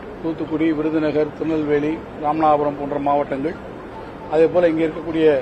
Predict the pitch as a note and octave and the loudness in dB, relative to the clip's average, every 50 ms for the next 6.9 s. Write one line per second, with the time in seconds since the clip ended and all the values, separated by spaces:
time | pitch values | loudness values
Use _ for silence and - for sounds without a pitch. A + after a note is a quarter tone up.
0 | - - - - - - - - - - - D3 D#3 D#3+ E3+ D#3+ D#3+ C#3+ D3 D3+ | -2 -6 -12 -14 -14 -14 -14 -12 -12 -6 0 2 2 2 2 2 2 4 4 4
1 | D3+ D#3 - - - - - - - - - - - - - - F3 D3+ - D#3+ | 4 2 0 -6 -14 -14 -14 -14 -14 -14 -12 -14 -14 -14 -8 -6 -4 -4 0 0
2 | F3+ F3 D#3 D#3+ D3+ D3+ D#3 E3+ - - - - - - - - - - E3 D#3+ | 2 2 2 2 2 2 0 0 -4 -8 -14 -14 -14 -14 -14 -10 -8 -6 -2 0
3 | D3 D3+ C#3 C#3+ C#3 D#3 D#3 C#3+ C#3 C#3 C#3 B2+ A#2 - D#3+ D#3+ E3+ F3 D#3 - | 2 2 2 0 0 -2 0 0 2 4 4 4 4 2 2 2 2 2 2 0
4 | E3 C#3+ D#3+ C#3 D3 D3 C#3+ C#3+ C#3 D#3 D3 C#3+ C#3 C#3 C#3 C#3+ D3 C#3 - D3 | 0 0 0 0 0 -2 -2 -2 -4 -4 -4 -4 -2 0 2 2 0 0 -2 -4
5 | D3+ E3+ F3 C#3 D3 D#3 D#3 E3+ D#3+ D3 - - - A2+ B2+ C#3+ C3+ C#3 C#3+ D#3 | -4 -2 0 0 0 0 2 2 2 0 0 -4 -6 -2 -2 0 2 2 2 2
6 | D#3+ D#3 - D#3 C#3 - C#3 C3+ C3+ C3+ C#3 C#3+ C#3 C3+ - - - | 0 0 -2 -2 -2 -2 -2 -4 -2 -2 0 0 0 -2 -4 -8 -10